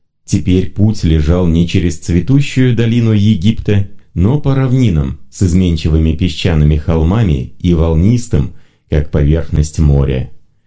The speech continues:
С земли как будто была содрана кожа, и виднелись её кости. Скалы странных причудливых очертаний, точно их топтали ноги гигантских животных в то время,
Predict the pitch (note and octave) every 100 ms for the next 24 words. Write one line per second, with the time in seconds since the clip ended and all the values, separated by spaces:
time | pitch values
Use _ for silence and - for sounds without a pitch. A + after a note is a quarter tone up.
0 | _ - E2+ D#2+ F#2+ G#2+ B2+ D3 - D2+
1 | D#2+ B2+ - A2 G2+ G2 B2+ B2+ - A2
2 | A2 G#2 G#2 G#2+ G#2 - B2 G2 C#2 C#2
3 | C2+ - - - F2 E2+ D#2 G2 G#2+ G2+
4 | F#2+ D#2+ G2 G2 G2+ - G#2 D2+ - D2
5 | - - - _ _ _ - - - G#2
6 | B2+ A#2 - - A2 A2+ G#2+ - G#2+ F#2+
7 | A2 F#2+ F#2 F#2+ G2 - D#2+ D2 F2+ G2+
8 | G#2+ D#2+ - - - F2 - F2+ F2 -
9 | - E2 - F2+ E2+ E2+ E2 E2+ E2 D2+
10 | D#2+ D2+ D2 D#2 - D#2 C#2+ C#2 D2+ F#2
11 | A2 - C#2 - - E2 D2+ G2 F#2 C2+